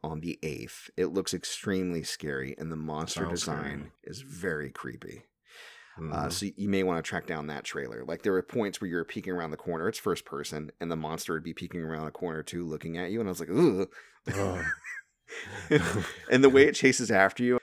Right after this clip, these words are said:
Speaker 1: sometimes a monster will chase after you, and, you know, it doesn't look that scary. It doesn't move very much, but they animated this monster in the most creepy way possible. So I was like, "Oh, I got, kinda need to play this, I think."
Speaker 2: So is it kinda like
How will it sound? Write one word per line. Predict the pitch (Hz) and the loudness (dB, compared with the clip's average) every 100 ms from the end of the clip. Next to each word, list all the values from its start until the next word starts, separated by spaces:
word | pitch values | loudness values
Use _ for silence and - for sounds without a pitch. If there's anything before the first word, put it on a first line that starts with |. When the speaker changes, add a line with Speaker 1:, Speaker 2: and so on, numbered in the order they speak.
| _ | _
Speaker 1:
sometimes | - 180 202 185 165 131 | -2 0 2 4 4 4
a | |
monster | 123 117 - 117 | 4 4 6 2
will | |
chase | - 104 95 | 4 2 2
after | 95 - | 0 -2
you, | 101 92 92 92 | 0 2 2 2
and, | 87 90 87 87 82 _ _ _ _ _ | 2 4 2 0 -4 _ _ _ _ _
you | 127 | 0
know, | 110 98 101 | 4 4 6
it | |
doesn't | 135 147 | 4 4
look | 135 | 2
that | 107 - | 2 2
scary. | - 98 92 95 | 2 4 6 4
It | |
doesn't | 98 95 | 2 -2
move | 82 87 95 | -4 -4 -2
very | 98 98 | -2 -2
much, | 98 98 - | -2 -4 -4
but | 107 98 | -4 0
they | 127 | 0
animated | 117 120 123 107 95 87 | 2 2 2 2 2 0
this | 87 | -2
monster | 87 82 80 - 87 | -2 -4 -4 -4 -4
in | 82 | -4
the | |
most | 82 80 | -6 -8
creepy | - - 85 82 | -10 -8 -6 -6
way | 78 78 | -4 -6
possible. | - 78 - 71 65 69 | -6 -6 -6 -8 -8 -8
So | - 76 71 | -8 -6 -6
I | 78 | -6
was | 69 | -8
like, | - | -12
"Oh, | - - | -8 -8
I | 80 | -6
got, | 58 69 | -8 -10
kinda | - 76 65 | -10 -10 -10
need | 67 | -12
to | - | -12
play | - 69 | -10 -8
this, | 65 62 | -8 -10
I | 71 | -12
think." | - 71 71 _ 117 | -12 -12 -12 _ -6
Speaker 2:
So | - 117 110 | 2 4 6
is | 107 98 | 4 2
it | |
kinda | 107 98 | 2 2
like | 92 87 | 2 0